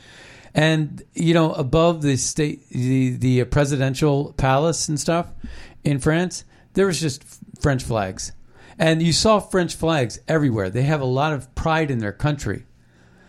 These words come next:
And here in America, you know, you have half the America, which is the Biden supporter,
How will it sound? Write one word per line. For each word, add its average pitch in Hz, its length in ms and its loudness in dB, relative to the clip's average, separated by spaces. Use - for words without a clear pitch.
And 147 300 2
here 202 320 4
in 185 60 4
America, 143 680 2
you 131 160 0
know, 117 220 0
you 123 180 4
have 127 340 2
half 180 340 4
the 156 120 2
America, 151 680 2
which 113 200 -2
is 120 200 -2
the 110 480 -4
Biden 143 520 2
supporter, 113 560 -2